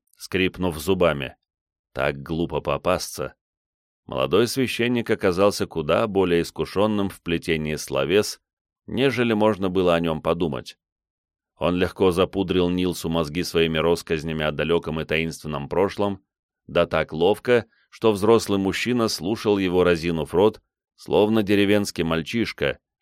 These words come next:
ни разу не видевший телевизора. Так вот, эта тварь обладает поистине выдающимися способностями. Ватикан провел тщательное расследование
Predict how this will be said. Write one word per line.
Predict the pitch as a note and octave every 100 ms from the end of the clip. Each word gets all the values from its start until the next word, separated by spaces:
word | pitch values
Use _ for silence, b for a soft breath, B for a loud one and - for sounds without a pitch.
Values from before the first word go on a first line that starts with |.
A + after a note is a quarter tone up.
| -
ни | F2 G2
разу | F#2+ F#2+ F#2
не | F#2+
видевший | F#2 F2 E2+ - E2
телевизора. | F2+ F#2+ F#2 D#2+ C#2+ C2+ C2 _ _ _ _ _ _ _ _ _ _ -
Так | E2+ G2+
вот, | D3 C#3+ - - _ _ _ _ _ _
эта | - C#2+ F2
тварь | E2+ E2+ A#2 B2
обладает | G#2+ A2 G#2+ A2 G2
поистине | G2 A2 A2+ - G#2+
выдающимися | G2+ G2+ F#2+ F#2 A2 - G#2 F#2+ F#2+
способностями. | - G2 A#2+ E2+ D2+ - C#2 C2+ B1+ _ _ _ _ _ _ -
Ватикан | - D#2+ F#2+ C3+ D3
провел | C3+ B2 B2 B2
тщательное | - B2 A2 A2 G#2 F#2
расследование | F2+ - F#2+ G#2 A2+ A2+ A2 G#2+ G2+